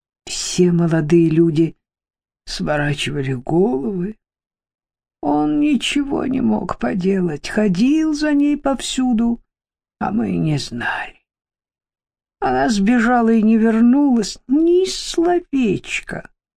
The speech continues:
от моей Джорджианы. Роза Монтраше была хорошей девочкой и знала правила. Как же иначе?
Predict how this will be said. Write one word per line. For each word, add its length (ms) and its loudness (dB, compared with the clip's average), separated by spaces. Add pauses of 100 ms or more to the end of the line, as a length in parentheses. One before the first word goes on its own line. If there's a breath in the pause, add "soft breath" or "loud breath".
(160)
от 220 -6
моей 500 0
Джорджианы. 960 -4 (1700)
Роза 500 4
Монтраше 840 0 (600)
была 380 0
хорошей 880 -4
девочкой 880 -6 (540)
и 100 4
знала 600 0 (380)
правила. 560 -6 (640)
Как 280 -4
же 200 -6
иначе? 600 -10